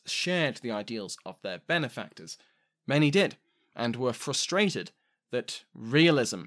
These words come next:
had spread its pragmatic roots through their foundations. Tobacco, despised by many godly as a danger to the bodies and manners of the English people,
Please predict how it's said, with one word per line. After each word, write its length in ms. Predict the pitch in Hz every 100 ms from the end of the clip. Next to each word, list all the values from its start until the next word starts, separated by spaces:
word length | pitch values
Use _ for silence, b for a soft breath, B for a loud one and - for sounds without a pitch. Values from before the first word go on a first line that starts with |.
| -
had 200 | 117 107
spread 420 | - - - 107 101
its 140 | -
pragmatic 760 | - - 113 113 107 - 90
roots 360 | 117 110 - -
through 280 | - - 104
their 180 | 95 92
foundations. 800 | - 98 95 135 135 98 - - _ _ _ _ _ _ _ _ _ -
Tobacco, 460 | 147 143 - 123 - _ _ -
despised 640 | 139 - 151 143 135 -
by 220 | 131 127
many 480 | 120 117 143 175 139
godly 540 | 110 107 101 85 95 -
as 340 | 107 101 - b b b b
a 60 | 120
danger 480 | - 160 190 180 170
to 120 | 156
the 80 | 117
bodies 420 | 123 131 131 117
and 200 | 117 117
manners 340 | 117 135 120
of 80 | 117
the 100 | 113
English 480 | - 123 120 107 -
people, 420 | - 117 107 98